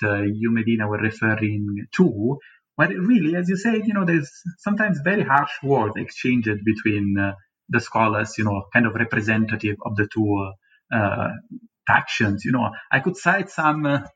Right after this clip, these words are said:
of the, um, harsh words exchanged between, uh, uh,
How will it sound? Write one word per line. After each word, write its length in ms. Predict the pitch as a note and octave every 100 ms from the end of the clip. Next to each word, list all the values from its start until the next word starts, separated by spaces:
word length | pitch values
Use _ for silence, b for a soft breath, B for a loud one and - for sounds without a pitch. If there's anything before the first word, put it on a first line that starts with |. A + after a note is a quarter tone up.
| _ _ C#3+
of 200 | B2 A2+
the, 240 | B2 A#2
um, 420 | A2 G#2+ G2+ G2+ - _ -
harsh 260 | C#3 C#3+ - -
words 280 | B2+ C3 B2+
exchanged 640 | - - - C#3 A#2+ A2
between, 480 | A2 - A#2 A2 G#2+
uh, 180 | G#2 G2 - _ _ D3
uh, 340 | G#2+ G2+ F#2